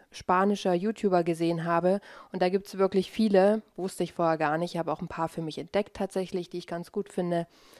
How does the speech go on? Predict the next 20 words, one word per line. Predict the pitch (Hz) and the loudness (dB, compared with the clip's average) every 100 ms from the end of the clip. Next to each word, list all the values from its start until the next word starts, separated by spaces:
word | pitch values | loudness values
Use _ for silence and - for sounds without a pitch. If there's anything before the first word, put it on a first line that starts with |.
| - - | -4 4
Auf | 214 | 6
jeden | 214 220 233 | 8 8 6
Fall | 214 175 180 196 226 _ _ _ _ _ _ - - | 4 4 4 0 -4 _ _ _ _ _ _ -20 -10
würde | 220 208 208 | 2 6 6
ich | 190 - | 4 2
grundsätzlich | 214 208 196 - 180 | 0 2 0 0 -6
sagen, | - 165 175 190 254 285 - - - _ - | -2 -2 0 0 -2 -4 -16 -20 -20 _ -10
dass | 180 | -8
in | 175 175 | -6 -4
jedem, | 175 180 220 247 262 _ _ _ _ | -2 2 2 2 -2 _ _ _ _
in | 202 190 | -2 2
jeder | 185 214 208 | 4 6 6
Lüge | 202 226 233 | 4 4 4
ein | 208 | 2
Fünkchen | - 220 - 214 208 208 - - | 0 -2 0 0 0 -2 -8 -2
Wahrheit | 190 190 180 175 | 2 2 2 -4
steckt. | - - - - _ _ - | -8 -12 -14 -20 _ _ -4
Aber | 180 180 180 | 0 2 2
bei | 175 | 0
Daniel, | 185 180 180 190 214 | 2 0 2 4 4